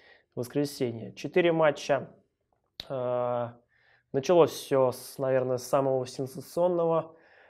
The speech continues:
результата. Москва, имея в своём активе всего лишь три очка, неожиданно разгромила коллектив, а, Руслана Ибзеева шесть ноль. Э, никаких, э,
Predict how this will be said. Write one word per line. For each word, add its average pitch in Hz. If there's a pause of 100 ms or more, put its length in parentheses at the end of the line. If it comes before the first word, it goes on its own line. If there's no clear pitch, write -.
(120)
результата. 147
Москва, 160
имея 131
в 120
своём 131
активе 131
всего 127
лишь 120
три 135
очка, 131
неожиданно 127
разгромила 131 (440)
коллектив, 127
а, 120
Руслана 127
Ибзеева 135
шесть 127
ноль. 156
Э, 127
никаких, 135
э, 120